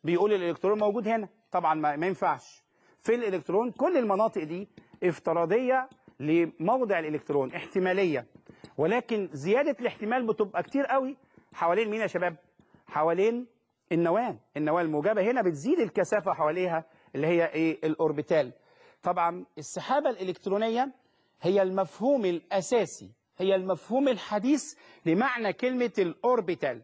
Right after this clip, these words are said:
معنى كلمة إيه؟ الأوربيتال. طبعًا عدد الكم المغناطيسي الرمز بتاعه M. عدد الكم المغناطيسي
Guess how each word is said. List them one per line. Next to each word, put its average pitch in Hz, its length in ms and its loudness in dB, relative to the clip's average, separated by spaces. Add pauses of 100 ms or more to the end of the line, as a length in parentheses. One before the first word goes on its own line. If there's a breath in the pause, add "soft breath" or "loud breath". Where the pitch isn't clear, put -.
(280)
معنى 165 260 -2
كلمة 185 240 -2 (100)
إيه؟ 185 220 0 (280 soft breath)
الأوربيتال. 160 580 0 (720 soft breath)
طبعًا 180 420 0 (400)
عدد 247 300 0
الكم 247 380 0
المغناطيسي 180 800 -2
الرمز 175 360 0
بتاعه 165 320 0
M. 254 180 -2 (1080 soft breath)
عدد 208 300 0
الكم 269 380 0
المغناطيسي 196 720 -2